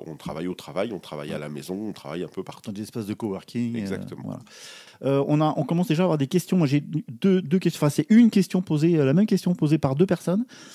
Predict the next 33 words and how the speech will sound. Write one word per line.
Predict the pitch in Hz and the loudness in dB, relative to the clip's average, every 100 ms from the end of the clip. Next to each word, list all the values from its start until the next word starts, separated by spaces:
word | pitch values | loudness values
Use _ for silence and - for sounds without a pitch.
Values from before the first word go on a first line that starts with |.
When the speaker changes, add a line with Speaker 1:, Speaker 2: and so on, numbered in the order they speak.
| - - | -20 -2
Speaker 2:
On | 147 | 2
a | 156 | 2
Tim | 147 - 214 202 175 | 2 2 4 6 6
C, | 156 - 214 247 - - - - | 4 4 4 2 -10 -20 -20 -2
qui | 147 | -2
a | |
priori | - 160 156 165 | 2 2 4 4
est | 131 | 0
producteur | - - 202 185 - 190 160 | 0 2 4 4 4 4 6
de | 147 | 6
pommes | 180 165 | 6 4
en | 143 | 4
Californie. | 147 143 - 139 147 214 | 2 2 2 2 2 0
Je | - | -6
sais | |
pas | 131 | -12
si | 127 131 | -8 -8
tu | 131 | -4
vois, | 127 | -2
euh, | 131 117 | 0 -2
Speaker 1:
Ouais, | 117 | -2
je | |
vois | 117 | -2
Speaker 2:
voilà. | 147 | -2
Speaker 1:
à | 226 | -2
peu | 135 | -8
près, | - 90 | -6 -6
ouais. | 85 - | -4 2
Speaker 2:
Et | 151 | 4
un | 151 | 4
certain | 180 - 165 | 2 2 2
Bill | 147 190 214 190 | 4 4 6 4
G, | 131 175 233 | 6 6 4